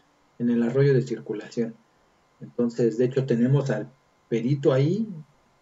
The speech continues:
eh, que está haciendo su descripción,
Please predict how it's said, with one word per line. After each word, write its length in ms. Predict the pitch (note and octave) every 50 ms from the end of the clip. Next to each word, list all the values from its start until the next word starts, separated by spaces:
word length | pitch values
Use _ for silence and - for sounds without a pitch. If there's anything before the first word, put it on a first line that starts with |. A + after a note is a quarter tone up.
| _ _ _ _ _ -
eh, 220 | A2 G#2+ G#2+ G#2+ -
que 80 | - A2+
está 520 | - - - B2+ B2 B2 B2 A#2 A2+ -
haciendo 300 | A2 - - C3 C3 C#3
su 100 | C3+ C3 A2+
descripción, 760 | A2 - - - - G#2 - - - - D#3 F3+ A3+ - -